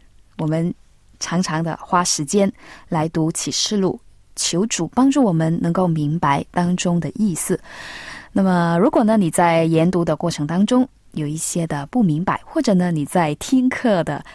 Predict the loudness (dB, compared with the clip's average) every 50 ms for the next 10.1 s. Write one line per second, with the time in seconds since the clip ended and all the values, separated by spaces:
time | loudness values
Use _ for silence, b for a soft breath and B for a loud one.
0 | B B B -2 0 2 2 2 0 0 -2 -4 -6 -6 -4 -2 -2 0 0 0
1 | -2 -2 -2 -4 -6 -4 -4 -4 -4 -4 -6 -6 -4 -2 0 0 -2 -2 _ -20
2 | _ _ -20 _ _ _ -6 -4 -4 -4 -4 -4 -4 -6 -2 0 0 2 4 4
3 | 2 4 4 2 2 4 2 2 2 2 0 0 -4 -12 -20 -18 -6 -4 -2 -2
4 | -2 -4 -6 -8 -10 -6 -4 -2 0 0 0 0 -2 -2 -4 -4 -6 -8 -10 -10
5 | -12 -14 -16 -12 -4 0 0 0 0 0 -4 -6 _ _ _ _ _ _ _ -20
6 | -20 -20 _ _ -20 B B B B B B B B B B B B B B B
7 | B B 0 0 0 2 2 2 2 4 2 4 4 2 2 0 2 2 4 4
8 | 4 2 0 -2 -4 -4 -2 -4 -4 -2 -2 0 0 0 -2 -2 -6 -8 -6 -8
9 | -8 -8 -8 -8 -8 -8 -10 -8 -2 2 2 2 2 2 0 0 -2 -2 -4 -6
10 | -8 -14